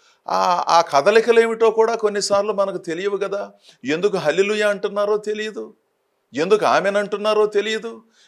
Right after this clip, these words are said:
ఎప్పుడు హల్లెలూయా అనాలి, ఎప్పుడు ఆమెన్ అనాలి తెలియదు. అది ఊత పదాలు అయిపోయినాయి కొంతమందికి.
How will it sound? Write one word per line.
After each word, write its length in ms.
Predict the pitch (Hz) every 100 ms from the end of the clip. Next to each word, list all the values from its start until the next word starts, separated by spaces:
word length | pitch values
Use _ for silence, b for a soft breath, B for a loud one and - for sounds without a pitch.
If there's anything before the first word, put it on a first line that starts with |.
| -
ఎప్పుడు 320 | 143 - 220
హల్లెలూయా 580 | 131 139 185 208 208 208
అనాలి, 320 | 208 214 214
ఎప్పుడు 300 | 175 - 202
ఆమెన్ 360 | 139 147 196 202
అనాలి 340 | 202 208 208
తెలియదు. 520 | 208 202 220 220 226 b b -
అది 140 | 160
ఊత 220 | 117 156
పదాలు 420 | 202 208 208 214 208
అయిపోయినాయి 440 | 208 214 214 214
కొంతమందికి. 760 | 202 190 190 208 214 233 233